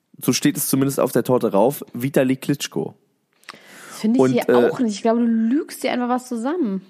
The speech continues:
Speaker 2: Find
Speaker 1: Ey, ich
Speaker 2: auch
Speaker 1: schwöre,
Speaker 2: nicht.
Speaker 1: ich lüge nicht. Ich mach von be-, ich mach von beiden Sachen Fotos.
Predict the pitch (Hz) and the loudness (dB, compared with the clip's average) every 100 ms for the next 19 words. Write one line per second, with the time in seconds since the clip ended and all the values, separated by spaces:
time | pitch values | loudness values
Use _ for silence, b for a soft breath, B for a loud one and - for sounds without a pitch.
0 | b b b b _ _ _ _ _ _ | b b b b _ _ _ _ _ _
1 | - 139 151 160 160 170 131 120 - 113 | 0 2 2 4 4 4 4 2 2 2
2 | 131 156 160 143 - 135 143 196 151 135 | 0 2 0 2 -2 0 0 2 2 4
3 | 151 151 151 156 - 117 92 - | 4 4 4 2 0 -2 -2 -6